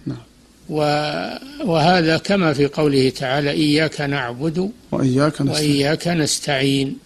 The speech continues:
Speaker 2: "إياك نستعين"، هذا يطابق "بسم الله"، لأن بسم الله معناها
Speaker 1: الاستعانة.
Speaker 2: الاستعانة. "إياك نعبد"، هذا يقارب التقرب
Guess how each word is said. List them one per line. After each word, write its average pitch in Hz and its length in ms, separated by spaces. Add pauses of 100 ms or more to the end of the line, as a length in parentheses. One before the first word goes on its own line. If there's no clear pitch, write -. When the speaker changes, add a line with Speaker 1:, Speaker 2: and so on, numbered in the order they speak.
(880)
Speaker 2:
"إياك 160 380
نستعين"، 151 760 (1200)
هذا 170 220
يطابق 160 580
"بسم 139 260
الله"، 123 300 (1000)
لأن 143 420 (120)
بسم 156 220
الله 151 280
معناها 160 600 (260)
Speaker 1:
الاستعانة. 135 500
Speaker 2:
الاستعانة. 127 680 (800)
"إياك 185 360
نعبد"، 180 520
هذا 170 220
يقارب 151 580
التقرب 139 680